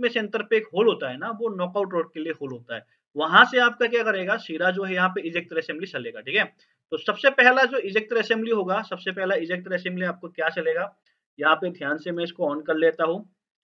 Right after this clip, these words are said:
ठीक है। यहाँ पे मैं इनको on कर दिया हूँ, ठीक है। तो सबसे पहला इजेक्टर assembly ये वाला चला। अब ये इजेक्टर assembly कैसे चलेगा,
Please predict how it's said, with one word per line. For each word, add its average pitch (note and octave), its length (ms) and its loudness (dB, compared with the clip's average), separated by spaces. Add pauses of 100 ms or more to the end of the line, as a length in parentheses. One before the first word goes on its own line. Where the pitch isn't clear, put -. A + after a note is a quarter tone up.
(120)
ठीक D3 120 -6
है। G3+ 80 0 (1800)
यहाँ C#3 200 -2
पे F3 140 -4
मैं E3+ 140 -4
इनको E3 360 -2
on D#3+ 140 -6
कर D#3+ 120 0
दिया D#3 180 -2
हूँ, G#3 160 -4 (1600)
ठीक C#3 80 -10
है। F#3 60 -8 (100)
तो - 160 -4
सबसे A#3+ 280 2
पहला B3+ 260 6
इजेक्टर A3 320 2
assembly G#3 360 0
ये F3 160 2
वाला C#3+ 200 6
चला। B2+ 220 -6
अब - 280 -16
ये D#3 180 0
इजेक्टर F3+ 340 0
assembly F3 320 -2
कैसे E3 240 0
चलेगा, D3+ 460 0